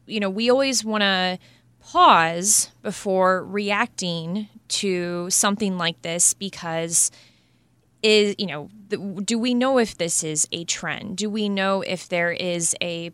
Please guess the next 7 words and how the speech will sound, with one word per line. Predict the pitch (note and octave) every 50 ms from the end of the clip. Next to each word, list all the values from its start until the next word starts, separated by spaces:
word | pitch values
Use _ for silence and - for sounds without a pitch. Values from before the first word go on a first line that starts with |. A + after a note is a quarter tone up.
| _ _
public | - - A3+ G#3 G#3+ G#3 -
health | F#3+ F#3 F3 -
concern | - - G3 F3+ - - - - F3+ F3+ F3 F3 F3 F3
associated | F3 F#3 F3+ - F#3 F3 F3+ - - E3+ E3 E3
with | E3 E3 D#3+ -
that? | - - -
There, | - A3+ A#3 A#3+